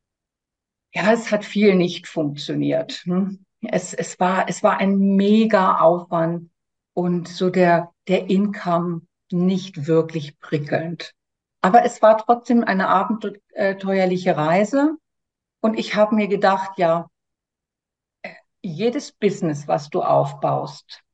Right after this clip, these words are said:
egal ob offline, online, in, egal in welcher Branche, meine Eltern waren selbstständig und da weiß ich, man braucht ein ge-, eine gewisse Zeit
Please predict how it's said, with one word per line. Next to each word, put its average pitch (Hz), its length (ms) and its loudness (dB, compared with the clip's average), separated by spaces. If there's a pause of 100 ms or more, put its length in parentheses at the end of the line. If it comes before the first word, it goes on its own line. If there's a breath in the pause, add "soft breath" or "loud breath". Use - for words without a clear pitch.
(680)
egal 202 400 2
ob 165 220 -2
offline, 185 580 0
online, 175 800 -2
in, 175 280 -6 (160)
egal 196 300 2
in 190 180 0
welcher 180 300 0
Branche, 190 720 -2 (800)
meine 185 240 0
Eltern 214 400 2
waren 180 260 0
selbstständig 180 640 -4
und 185 120 -6
da 170 180 -2
weiß 196 320 2
ich, - 180 -10
man 190 220 -4
braucht 175 420 2 (240)
ein 185 320 -2
ge-, 185 280 -2
eine 185 240 -2
gewisse 226 720 0 (240)
Zeit 208 680 -2